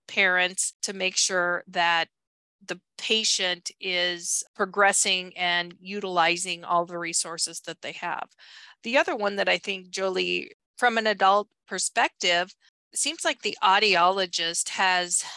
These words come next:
been put at the forefront of screenings for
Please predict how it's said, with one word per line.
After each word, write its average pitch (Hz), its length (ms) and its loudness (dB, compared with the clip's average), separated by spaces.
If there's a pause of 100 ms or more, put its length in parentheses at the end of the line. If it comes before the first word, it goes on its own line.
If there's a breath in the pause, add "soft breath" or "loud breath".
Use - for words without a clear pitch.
(140 loud breath)
been 190 260 0
put 226 360 -2
at 196 160 -2
the 190 180 -6
forefront 190 880 -2
of 180 260 2
screenings 190 800 -4
for 175 400 2